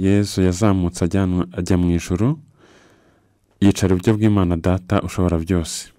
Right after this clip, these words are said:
Bavandimwe bakunzi ba Radio Mariya Rwanda, mu ivanjiri uko yanditswe na Mutagatifu Mariko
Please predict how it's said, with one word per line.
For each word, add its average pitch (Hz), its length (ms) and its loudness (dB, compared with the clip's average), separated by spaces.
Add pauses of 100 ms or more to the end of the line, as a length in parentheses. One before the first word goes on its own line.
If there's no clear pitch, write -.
(280)
Bavandimwe 123 580 4
bakunzi 110 380 0
ba 95 120 2
Radio 98 300 0
Mariya 92 240 0
Rwanda, 87 440 -2 (460)
mu - 80 -4
ivanjiri 95 420 0
uko 101 140 -2
yanditswe 92 400 -2
na 85 80 -2
Mutagatifu 85 540 -6
Mariko 110 600 -4